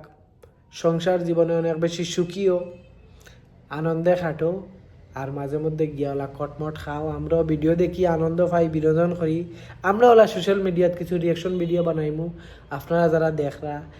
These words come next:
লাইক, কমেন্ট করবা, শেয়ার করবা, মানুষে দেখবো, আমরা দুই এক পয়সা কামাইমু। কিতা হো, লাগছে যেহেতু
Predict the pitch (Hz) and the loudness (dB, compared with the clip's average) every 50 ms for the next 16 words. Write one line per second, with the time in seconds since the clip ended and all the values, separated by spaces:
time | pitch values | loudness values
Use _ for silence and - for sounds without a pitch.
0 | - - - - 147 147 151 147 - 185 180 175 175 170 165 - 165 156 156 156 | -20 -16 -10 -6 -4 -4 -4 -4 -2 -2 0 0 0 -2 -2 -2 -2 -2 -2 -2
1 | 151 147 - - - 175 170 165 165 156 160 156 147 156 151 151 151 147 147 147 | -2 -4 -6 -4 0 2 2 2 2 0 -2 -2 -2 -2 -4 -4 -4 -4 -6 -6
2 | 147 - 165 160 156 156 147 151 160 156 160 170 170 - - - - - - 190 | -2 -2 -2 0 0 -2 -2 -2 -4 -6 -6 -6 -6 -12 -16 -18 -16 -10 -8 -4
3 | 196 214 226 220 196 180 185 175 170 175 - 175 170 170 170 160 165 151 147 143 | 2 4 4 4 6 4 4 2 2 0 0 -2 0 0 0 -2 -2 -4 -6 -6
4 | 135 131 131 131 127 - - 202 247 254 226 226 220 202 180 165 170 196 214 226 | -6 -6 -8 -10 -10 -6 0 6 6 6 8 8 6 6 6 4 4 4 2 2
5 | - - 294 285 254 240 226 233 | 2 0 0 6 6 6 6 6